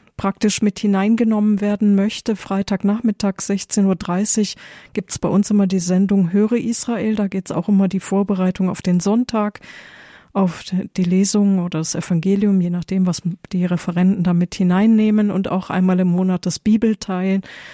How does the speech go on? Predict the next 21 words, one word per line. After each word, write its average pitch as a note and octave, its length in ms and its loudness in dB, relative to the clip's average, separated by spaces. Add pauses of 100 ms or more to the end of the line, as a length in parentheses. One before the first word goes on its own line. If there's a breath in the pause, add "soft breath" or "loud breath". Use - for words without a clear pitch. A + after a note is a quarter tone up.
(180 loud breath)
Also F#3 220 -2
wenn F3+ 160 2
Sie F#3 100 0
keine F3+ 280 0
Möglichkeit F3+ 640 -2
bei F3 120 -2
sich F#3+ 400 -2
vor - 180 -6
Ort F#3 260 -4
haben, F#3 340 2
auch - 280 -4
eine F3+ 200 0
Möglichkeit, F3+ 680 -2
über F3+ 200 0
Radio F3 300 0
Horeb F#3 320 0
mit F#3 140 -2
dabei G3 260 0
zu G#3+ 200 0
sein, F3+ 300 -2
Freitagnachmittag F3 1000 -4